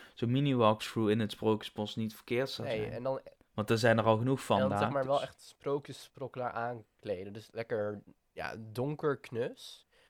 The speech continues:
Speaker 2: Zeg maar, kampvuurtje erbij, groen.
Speaker 1: Ja, maar, eh, ja, precies, precies. Maar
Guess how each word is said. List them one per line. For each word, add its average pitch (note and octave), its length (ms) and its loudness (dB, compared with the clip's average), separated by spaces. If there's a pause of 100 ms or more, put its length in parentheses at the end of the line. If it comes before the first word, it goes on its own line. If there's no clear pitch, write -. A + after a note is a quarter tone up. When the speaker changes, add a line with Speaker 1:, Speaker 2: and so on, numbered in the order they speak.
(140)
Speaker 2:
Zeg - 200 -10
maar, D#3 300 -2
kampvuurtje C#3+ 680 -4
erbij, C3 880 -2
groen. C#3 920 -4 (340)
Speaker 1:
Ja, - 80 0
maar, C3+ 80 6
eh, - 240 -4 (1300)
ja, D3+ 340 0
precies, C#3 540 -10
precies. - 520 -12 (360)
Maar B2 160 -2